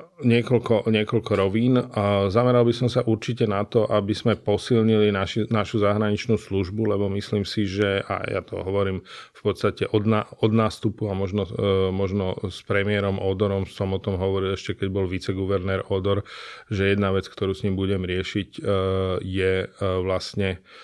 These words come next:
finančné, materiálne zabezpečenie našej zahraničnej služby tak, aby bola trvalo udržateľná a konkurencieschopná. Hovorím o tom preto, pretože síce sme, povedzme, s našimi susedmi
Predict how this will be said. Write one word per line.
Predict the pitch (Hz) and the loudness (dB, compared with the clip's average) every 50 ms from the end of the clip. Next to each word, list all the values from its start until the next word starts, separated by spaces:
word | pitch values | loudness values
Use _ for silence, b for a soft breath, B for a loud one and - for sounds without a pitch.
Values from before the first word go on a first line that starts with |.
| B B B B B | B B B B B
finančné, | B - 131 139 151 147 139 139 127 - - 131 117 | B 4 6 8 8 8 8 6 4 4 6 6 6
materiálne | 107 110 120 123 123 139 135 123 117 113 113 113 107 | 6 6 4 4 4 4 6 6 6 6 6 4 4
zabezpečenie | 87 104 107 107 117 113 - - 110 104 - 117 110 107 104 101 | 4 4 4 4 4 2 2 2 0 0 2 2 4 4 4 2
našej | 98 98 - - 107 98 | 0 0 2 0 2 2
zahraničnej | 98 101 101 104 104 101 95 - - 104 95 | 4 2 2 2 2 0 0 0 -2 -4 -4
služby | - - 104 104 101 98 107 - | -2 0 0 0 2 2 0 0
tak, | - 98 101 | 2 0 2
aby | 101 101 98 101 101 | 2 2 2 2 4
bola | 98 101 98 98 98 92 92 - | 4 4 4 4 4 4 2 0
trvalo | - - 113 117 123 117 113 110 | 2 2 6 6 6 6 6 4
udržateľná | 107 117 104 113 101 107 107 - - 117 107 104 107 104 101 101 | 4 4 4 4 4 4 2 2 2 2 2 4 4 2 2 0
a | 101 95 | -2 -2
konkurencieschopná. | - - 110 110 104 - - 107 101 98 92 - - 104 95 - - - 101 95 - 104 95 87 | 0 2 2 2 4 4 4 4 4 2 2 2 2 0 0 0 0 0 0 0 2 0 0 2
Hovorím | 98 120 127 127 123 120 117 110 | 4 4 6 6 6 6 4 4
o | |
tom | 107 - 110 101 - | 4 4 2 2 2
preto, | - 101 101 - - 110 | 2 0 0 2 2 0
pretože | - - 101 92 - - 104 92 90 101 101 98 98 95 95 - | 2 2 -2 -2 2 0 0 2 2 2 4 4 4 2 0 -2
síce | - - 107 92 - 107 | -2 -4 -4 -2 -2 -4
sme, | - - 113 101 85 | 0 0 0 0 0
povedzme, | - - 101 101 101 95 104 104 101 92 | 0 0 2 2 2 2 2 2 2 2
s | 87 | 0
našimi | 104 98 95 - - 104 101 95 | 0 0 0 0 0 2 2 0
susedmi | - - 107 98 - - 101 101 101 101 98 98 104 | 0 -2 -2 -2 0 0 2 2 2 2 2 0 0